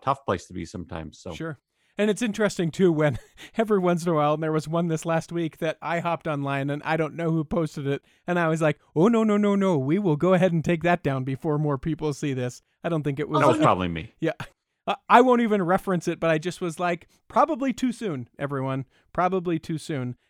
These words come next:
Speaker 2: And just to be clear, it was nothing to do, um, with the, the murder of George Floyd. I wanna be very clear about that. It was just a, another posting that was far too soon to be shared. And, and we run that risk, but even, even that particular post,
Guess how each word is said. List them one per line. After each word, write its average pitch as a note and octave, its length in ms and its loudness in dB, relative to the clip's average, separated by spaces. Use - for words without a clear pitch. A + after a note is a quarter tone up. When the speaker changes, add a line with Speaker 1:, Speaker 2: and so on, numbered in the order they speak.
Speaker 2:
And C#3+ 160 -2
just F3 260 -2
to G3 120 -4
be D#3 140 0
clear, D3 420 -2
it C#3+ 120 -8
was C#3+ 180 -4
nothing D3+ 300 -6
to C#3+ 120 -6
do, C3+ 420 -4
um, B2+ 480 -4
with C3+ 320 -4
the, C#3 300 0
the D3 120 0
murder C#3 420 2
of B2 100 -4
George B2+ 360 -8
Floyd. C3+ 360 -8
I C3+ 60 -8
wanna C3+ 280 -4
be C3 260 -4
very D3+ 400 0
clear C3+ 280 -4
about B2+ 300 -8
that. D3 200 -10
It D3 60 -2
was C#3+ 160 -2
just - 320 -10
a, C#3 200 -4
another D3 440 0
posting C3 420 -6
that - 100 -12
was - 240 -8
far D#3 260 0
too C3 200 -6
soon A#2+ 280 -10
to C3+ 80 -14
be - 120 -12
shared. - 380 -14
And, A#3 200 6
and A#3+ 160 6
we C4 80 6
run C4+ 220 6
that F#3+ 140 2
risk, D#3 320 0
but G3 220 4
even, C4 420 4
even A3 320 -2
that G3 220 -4
particular D3 460 -4
post, C#3 260 -6